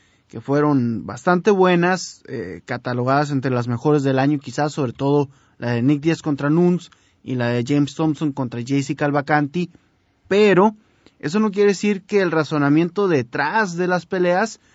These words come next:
es-, no estaba un poquito errado, ¿no? La verdad, eh, poner otra vez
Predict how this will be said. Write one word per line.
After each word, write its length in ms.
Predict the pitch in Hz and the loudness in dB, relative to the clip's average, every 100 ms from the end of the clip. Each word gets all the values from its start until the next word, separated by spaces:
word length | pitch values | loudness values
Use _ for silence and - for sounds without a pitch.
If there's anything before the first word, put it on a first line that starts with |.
| _ _ _ | _ _ _
es-, 240 | 131 123 - | -14 -14 -6
no 240 | 151 156 180 | 2 2 2
estaba 420 | 170 190 175 185 | 0 0 0 0
un 140 | 185 | -2
poquito 920 | 170 165 - 151 - 185 165 123 117 _ _ _ - | -4 -8 -8 -8 -2 2 4 4 0 _ _ _ -8
errado, 680 | 131 143 147 190 208 180 139 | -2 -2 0 2 2 4 4
¿no? 260 | 151 220 - _ _ - | 4 2 -2 _ _ -6
La 140 | 117 | -2
verdad, 360 | 147 208 208 127 | 2 4 2 2
eh, 560 | 123 113 117 101 60 50 50 - | -2 -2 -6 -8 -12 -16 -16 -4
poner 300 | 147 156 170 | 0 2 2
otra 220 | 180 190 | 0 0
vez 360 | 196 175 127 | 2 2 0